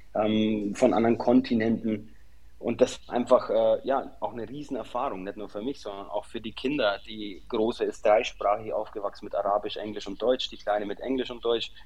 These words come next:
Und das sind einfach Mehrwerte, die kannst du dir nicht finanziell irgendwie kaufen. Und deswegen haben wir, war das ein richtig schöner Schritt und den wollen wir auch nicht missen.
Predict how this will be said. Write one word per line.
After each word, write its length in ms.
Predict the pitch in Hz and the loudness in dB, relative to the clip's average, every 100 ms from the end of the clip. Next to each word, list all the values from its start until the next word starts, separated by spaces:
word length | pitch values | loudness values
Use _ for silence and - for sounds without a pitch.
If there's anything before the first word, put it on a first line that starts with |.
| - - - | -18 -16 -12
Und 140 | 107 | -8
das 80 | 104 | -2
sind 140 | 117 | 0
einfach 240 | 107 110 113 | 2 0 0
Mehrwerte, 480 | 104 110 110 107 | 2 6 6 4
die 100 | 104 | -4
kannst 280 | 98 110 104 | -8 -8 -8
du 40 | 104 | -8
dir 100 | 101 | -6
nicht 200 | 98 - | -6 -6
finanziell 500 | 104 98 98 104 101 | -4 -4 0 0 0
irgendwie 260 | 95 95 | -4 -6
kaufen. 400 | - 120 123 90 - - - - - - - - | -2 0 0 -4 -12 -18 -18 -18 -18 -18 -16 -12
Und 140 | 101 | -8
deswegen 420 | 98 - 104 101 98 | -8 -4 -2 -2 0
haben 180 | 107 | 0
wir, 340 | 104 101 98 98 | 4 6 6 4
war 140 | 98 | 4
das 140 | 101 98 | 4 2
ein 80 | 101 | -4
richtig 280 | 101 107 | -4 -4
schöner 260 | - 120 139 | -2 0 0
Schritt 320 | 139 143 143 | 0 -2 -4
und 160 | - 107 | -6 -6
den 160 | 104 | -6
wollen 200 | 101 104 | -4 -2
wir 80 | 104 | 0
auch 120 | 90 | -2
nicht 160 | 101 90 | -2 -8
missen. 260 | 92 87 | -12 -14